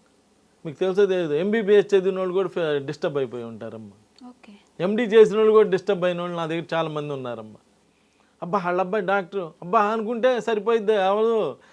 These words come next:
Speaker 1: వాళ్ళు డిస్టర్బెన్స్లోనే ఉంటారు.
Speaker 2: అంటే డాక్టర్ అయినా కూడా
Speaker 1: అయినా
Speaker 2: డిస్టర్బ్
Speaker 1: కానీ
Speaker 2: ఉంటారు.
Speaker 1: డిస్టర్బెన్స్లోనే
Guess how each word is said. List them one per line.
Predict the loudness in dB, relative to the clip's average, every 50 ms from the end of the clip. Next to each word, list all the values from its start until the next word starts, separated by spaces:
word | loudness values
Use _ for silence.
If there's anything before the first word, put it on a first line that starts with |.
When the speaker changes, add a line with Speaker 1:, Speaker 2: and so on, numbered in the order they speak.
| _ _ 0
Speaker 1:
వాళ్ళు | 2 4 4 4 2
డిస్టర్బెన్స్లోనే | 2 0 0 0 0 -2 -2 -2 -4 -4 -4 -2 -2 -2 -4 -6
ఉంటారు. | -8 -8 -10 -10 -10
Speaker 2:
అంటే | -14 -16 -14 -6
డాక్టర్ | -2 -2 -2 -2 -2 -4 -4 -2
అయినా | -2 -4 -4 -6
కూడా | -6 -4 2 4
Speaker 1:
అయినా | 6 6 8 10 10
Speaker 2:
డిస్టర్బ్ | 10 10 10
Speaker 1:
కానీ | 10 8 6 6
Speaker 2:
ఉంటారు. | 4 2 0
Speaker 1:
డిస్టర్బెన్స్లోనే | 2 2 0 0 0 -4 -4 -4 -4 -4 -4